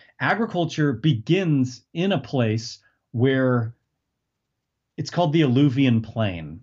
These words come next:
So geographically, alluvian plains are river deltas where the land is relatively flat, and every year the land floods, bringing in silt from the mountains and depositing silt and essentially fertilizer.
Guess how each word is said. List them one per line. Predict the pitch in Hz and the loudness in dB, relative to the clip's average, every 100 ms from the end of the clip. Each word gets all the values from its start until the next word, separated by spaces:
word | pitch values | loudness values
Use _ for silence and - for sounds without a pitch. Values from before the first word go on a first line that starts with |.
| - | -4
So | 123 117 120 _ _ - 120 | 0 0 -4 _ _ -12 -8
geographically, | 196 220 156 151 139 139 127 127 | -2 2 2 2 -2 -2 -2 0
alluvian | 143 175 180 180 135 | 0 0 0 0 0
plains | 127 123 120 113 | 2 4 4 0
are | 113 98 | -4 0
river | 120 143 143 | 0 2 2
deltas | 120 110 107 101 104 - _ _ _ _ - | 2 0 -2 -6 -6 -10 _ _ _ _ 0
where | 113 113 | 2 2
the | 113 107 | 2 2
land | 123 143 127 | 4 4 2
is | 104 | 0
relatively | 95 139 180 160 143 147 | 0 0 0 -2 -2 -2
flat, | 123 110 98 92 - - _ - | -4 -6 -6 -6 -10 -20 _ -6
and | 107 117 | -4 0
every | 147 143 175 | 0 0 0
year | 139 123 120 131 - 127 | 4 4 4 0 -6 -4
the | 120 | -2
land | 110 117 117 107 | 2 2 2 0
floods, | - 156 180 127 117 107 | -4 0 2 2 0 -4
bringing | 139 143 139 | 0 2 2
in | 131 117 110 | 2 2 0
silt | - 170 175 - | -2 -2 -2 -4
from | 147 139 | -2 2
the | |
mountains | 117 104 104 110 98 104 - - - _ - | 2 2 0 0 0 -2 -4 -20 -20 _ 0
and | 120 113 107 | 4 4 2
depositing | 127 - 135 139 139 123 | -2 -2 0 0 2 2
silt | 117 131 120 120 - | 0 -2 -2 -4 -8
and | 113 104 110 | -4 0 0
essentially | 123 208 208 127 | 0 -2 2 0
fertilizer. | - 165 135 107 98 92 92 | 2 2 2 0 -4 -6 -8